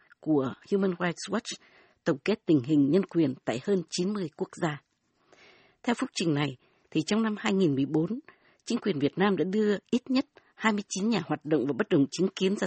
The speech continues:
xét xử. Kết án họ tổng cộng một trăm hai mươi chín năm tù giam. Phúc trình nêu trường hợp của các blogger được nhiều người biết tiếng như Trương Duy Nhất và Bùi Thị Minh Hằng. Ít nhất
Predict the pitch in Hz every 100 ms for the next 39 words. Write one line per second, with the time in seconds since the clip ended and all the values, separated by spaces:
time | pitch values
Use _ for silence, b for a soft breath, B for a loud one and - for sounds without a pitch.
0 | - 214 - 151 - _ _ _ b b
1 | b b b - 262 - 214 220 165 -
2 | _ - 156 - 170 - b b b b
3 | 160 160 - 208 202 - 220 196 185 -
4 | 196 226 190 - - 139 117 156 147 _
5 | _ _ b b b b b b - -
6 | - 185 139 - 202 226 - 143 143 -
7 | 139 196 190 220 - 208 196 156 147 143
8 | 139 135 120 - _ 202 185 247 b b
9 | b b - 196 - 214 190 190 185 196
10 | - - 143 147 131 - - 180 151 147
11 | 131 _ _ b b b b b 220 -
12 | 214